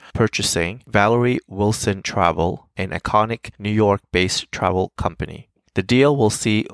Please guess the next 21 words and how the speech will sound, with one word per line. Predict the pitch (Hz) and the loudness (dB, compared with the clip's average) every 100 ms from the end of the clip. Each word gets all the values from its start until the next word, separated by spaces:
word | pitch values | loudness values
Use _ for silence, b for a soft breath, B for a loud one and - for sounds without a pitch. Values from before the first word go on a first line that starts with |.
| - | 0
Valerie | 95 98 107 107 | 2 4 2 0
Wilson | 98 107 110 98 | 0 -2 -4 -6
Travel | - 87 90 - | -2 0 0 0
operate | 95 - 98 - | -2 2 -2 -2
under | 95 92 | -4 -2
the | 90 | -2
Frosch | - - 113 - | -2 2 2 2
umbrella, | 98 82 82 78 117 - B B | -6 -2 0 2 0 -4 B B
and | 98 | -2
it | 98 | 2
will | 101 | 2
bring | 87 117 | 2 0
together | 135 113 104 98 | 0 0 2 2
two | 101 - 113 104 | 0 -2 2 0
of | - | 0
the | - | -8
travel | - 107 98 92 | 0 2 2 0
industry's | 92 95 - 92 85 | -2 -4 -4 -6 -6
most | 92 90 - | -2 -2 0
storied | - 110 120 123 120 B | -2 2 2 0 -4 B
families, | - 98 95 85 82 - | -4 0 0 -2 -4 -8